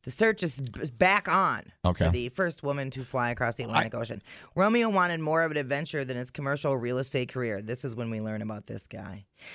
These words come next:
Speaker 1: His father flew for Pan American Airlines. His brother is an Air Force pilot, and he has a private pilot's license himself. Hailing from an aviation family,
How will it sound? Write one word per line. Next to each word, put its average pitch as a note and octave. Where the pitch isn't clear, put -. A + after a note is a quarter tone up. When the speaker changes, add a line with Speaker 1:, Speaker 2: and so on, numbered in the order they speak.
Speaker 1:
His E3
father G#3
flew F3+
for C#3+
Pan D#3
American D3+
Airlines. A#2
His A#2+
brother D3
is B2+
an C3+
Air B2+
Force C3
pilot, A2+
and B2+
he E3+
has A#2+
a A#2+
private A#2
pilot's A#2+
license A2+
himself. A#2+
Hailing E3+
from D#3
an C#3+
aviation D3+
family, A2+